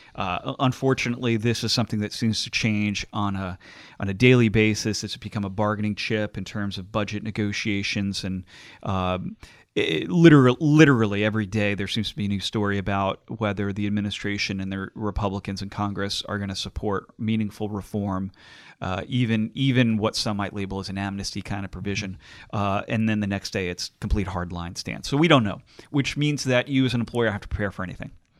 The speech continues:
Um, and you have to prepare for the fact that you may one day have workers on your employ, uh, that are undocumented and not permitted to, legally be permitted to work for you.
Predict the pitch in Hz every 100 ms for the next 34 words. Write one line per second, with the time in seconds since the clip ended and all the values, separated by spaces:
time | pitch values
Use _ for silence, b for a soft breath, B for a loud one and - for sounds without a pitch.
0 | B B B B - 95 92 92 - 117
1 | 107 107 - 113 - 104 101 104 98 -
2 | 98 - - 104 107 101 104 101 101 98
3 | 110 110 107 104 101 101 101 B B B
4 | B 104 101 95 101 95 - 101 95 -
5 | 113 104 98 101 98 107 98 95 92 95
6 | b b b - 98 95 92 - 101 98
7 | - 107 98 98 98 - 107 104 101 -
8 | 98 101 98 92 95 - 104 107 98 101
9 | _ _ _ - 127 110 107 110 - 117
10 | 117 - 92 90 120 127 123 120 110 113
11 | 120 117 107 120 147 - - - 107 98
12 | 98